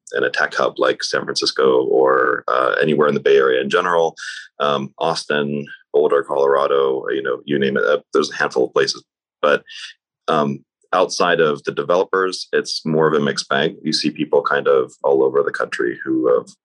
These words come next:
you know, like in sales, for instance, be-, being remote, if you're in, in a sales role,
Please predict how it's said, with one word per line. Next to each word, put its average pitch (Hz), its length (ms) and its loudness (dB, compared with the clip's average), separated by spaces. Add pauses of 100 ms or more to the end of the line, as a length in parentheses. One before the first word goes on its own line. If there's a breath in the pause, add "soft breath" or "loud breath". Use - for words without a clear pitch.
you 71 100 0
know, 69 120 2
like 71 140 2
in 73 100 -2
sales, 71 300 2
for 67 160 0
instance, - 460 -4 (800 loud breath)
be-, 82 240 0 (160)
being 87 140 4
remote, 78 540 4
if - 260 0
you're 71 140 2
in, 65 80 0 (160)
in 62 100 -4
a 62 100 -6
sales 73 520 -2 (300)
role, 60 320 0